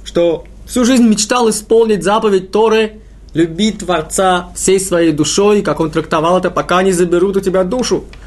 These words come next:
И ему такая возможность предоставилась. Это ужасную историю мы читаем с вами в, э, молитвах. Молитве, которую мы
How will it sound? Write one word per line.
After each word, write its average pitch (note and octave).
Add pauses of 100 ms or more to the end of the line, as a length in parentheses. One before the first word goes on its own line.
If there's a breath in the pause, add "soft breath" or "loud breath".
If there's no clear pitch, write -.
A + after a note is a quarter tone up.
(340 loud breath)
И D3
ему F3
такая A#3+
возможность G#3+
предоставилась. G#3 (1120)
Это -
ужасную G3+
историю G#3
мы F3+
читаем F#3
с F3
вами E3+
в, C#3+
э, C#3
молитвах. E3 (1040)
Молитве, D#3
которую C3
мы A#2+